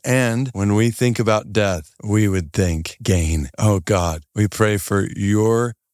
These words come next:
Holy Spirit to transform our perspective on our lives and our death, so that if any of us were to get a diagnosis today,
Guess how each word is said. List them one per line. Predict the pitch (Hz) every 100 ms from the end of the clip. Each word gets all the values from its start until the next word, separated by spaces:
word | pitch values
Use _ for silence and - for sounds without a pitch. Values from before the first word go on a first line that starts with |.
| -
Holy | 110 110 113 107
Spirit | - - - 104 95 - -
to | 104
transform | 82 - - 107 104 101 92 - - - 110 104 92 85 87
our | 98 101
perspective | - 104 85 - - 110 92 - 92 78 -
on | 98 98 95
our | 76 92 92
lives | 90 92 92 107 110 104 - -
and | 107 101 101 101 -
our | 95 95
death, | 90 80 92 - 104 _ _ -
so | - - 113 107
that | 107 98 - -
if | 101 - _
any | - 113 113 95
of | 85
us | 76 73 - _ _ _ _ _ _
were | - 92
to | -
get | 90 92
a | 90
diagnosis | 85 85 85 85 87 78 - 78 -
today, | 101 82 78 78